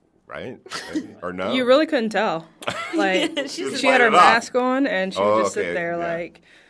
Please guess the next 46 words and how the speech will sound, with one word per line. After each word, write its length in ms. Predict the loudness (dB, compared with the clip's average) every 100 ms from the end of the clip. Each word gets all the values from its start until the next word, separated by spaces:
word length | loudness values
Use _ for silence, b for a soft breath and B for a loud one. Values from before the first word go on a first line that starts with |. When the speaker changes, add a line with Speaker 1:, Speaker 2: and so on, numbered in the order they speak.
| b
Speaker 2:
you 80 | 0
wouldn't 160 | 0 2
see 80 | 2
her 60 |
do 100 | 4
Speaker 1:
Cussing 240 | 4 2 4
Speaker 2:
anything. 220 | 2 2
Speaker 1:
underneath 500 | 0 0 -2 -2 -4
the, 300 | -8 -6 -6
uh, 300 | -6 -6 -8
mask. 540 | -8 -8 -8 -10 -12
And 880 | -14 -14 -12 -8 -8 -8 -16 -20 -20 -20
Speaker 2:
<laughs> 80 | -8
I 120 | -2
really 260 | 2 2 2
don't 200 | 0 -2
know. 220 | -4 -4 -6
Uh, 220 | -4 -4 -4
she 160 | -8
played 200 | -2 -2
it 80 | 0
off 200 | 0 0
well. 360 | -2 -2 -4 -6
<laughs> 600 | -8 -8 -10 -16 -18 -18
Speaker 1:
So, 460 | -4 2 2 2 0
um, 640 | -2 -2 -2 -4 -8 -14 -20 _ _ _ -10
how'd 180 | -4 -4
you 60 |
guys 120 | -4 -8
celebrate 360 | -8 -10 -14 -18
when, 400 | -16 -14 -12 -12
uh, 440 | -12 -12 -12 -14 -16 -16 -10
after 240 | -10 -10
the 100 | -10
win? 460 | -6 -4 -4 -4 -6
I 40 |
mean, 140 | -6 -6
w-, 240 | -8 -12 -20
w-, 240 | -20 -20 _ _ _ _ b b b b b b -4
are 120 | 0
you, 160 | 0 0
were 360 | -2 -2 -4 -4
you 160 | -4
allowed 340 | -2 0 0 -2
to 60 |
celebrate? 500 | -8 -6 -4 -4 -8